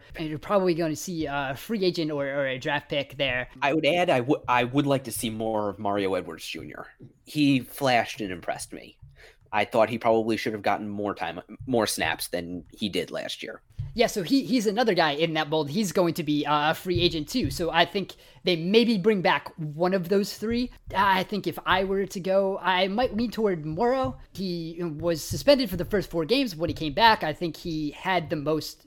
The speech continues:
Speaker 1: pass rush productivity of the group. So per Sports Info Solutions,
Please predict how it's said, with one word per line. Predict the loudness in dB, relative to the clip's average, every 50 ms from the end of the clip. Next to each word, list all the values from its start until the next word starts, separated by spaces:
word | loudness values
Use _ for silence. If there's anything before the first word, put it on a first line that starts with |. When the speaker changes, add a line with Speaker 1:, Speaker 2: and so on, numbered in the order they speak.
| -20 -20 -18
Speaker 1:
pass | -8 -2 0 0 0 0 0 -2
rush | 0 0 0 -2 -8 -14 -14 -6
productivity | -2 0 0 0 0 -2 -2 -2 -2 -2 -2 -2 -2 -4 -8 -2 2
of | 2 2 2 0 -6
the | -6 -6
group. | -6 -2 -2 -2 -2 -2 -4 -10 -14 -14 -10 -4
So | 0 0 0
per | 0 0 -2 -4
Sports | -4 -4 -6 -6 -6 -6 -6
Info | -8 -8 -10 -12
Solutions, | -10 -10 -10 -8 -8 -10 -8 -6 -6 -6 -4 -4 -4 -6 -8 -10 -12 -14 -16 -16 -18